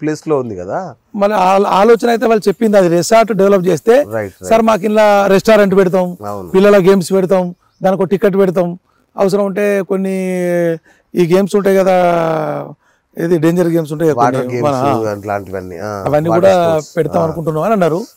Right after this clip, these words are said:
Speaker 1: ఓకే.
Speaker 2: వాళ్ళు ఎంతవరకు చేస్తారో కానీ వాళ్ళు అన్నయ్య చేస్తే మాత్రం బ్రహ్మాండంగా
Speaker 1: అద్భుతం,
Speaker 2: ఉంటుంది.
Speaker 1: అద్భుతం.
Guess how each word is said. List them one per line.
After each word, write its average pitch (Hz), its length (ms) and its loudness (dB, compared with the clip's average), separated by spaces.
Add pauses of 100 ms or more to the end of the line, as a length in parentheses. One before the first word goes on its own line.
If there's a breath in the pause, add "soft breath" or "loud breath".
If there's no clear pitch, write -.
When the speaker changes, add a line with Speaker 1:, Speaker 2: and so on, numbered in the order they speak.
Speaker 1:
ఓకే. 90 300 -14 (260)
Speaker 2:
వాళ్ళు 196 160 0
ఎంతవరకు 202 280 4
చేస్తారో 220 320 2
కానీ 233 120 2
వాళ్ళు 226 160 4
అన్నయ్య 233 300 4
చేస్తే 233 180 4
మాత్రం 226 600 0
బ్రహ్మాండంగా 180 280 0
Speaker 1:
అద్భుతం, 156 200 -2
Speaker 2:
ఉంటుంది. - 160 -12
Speaker 1:
అద్భుతం. 110 400 -12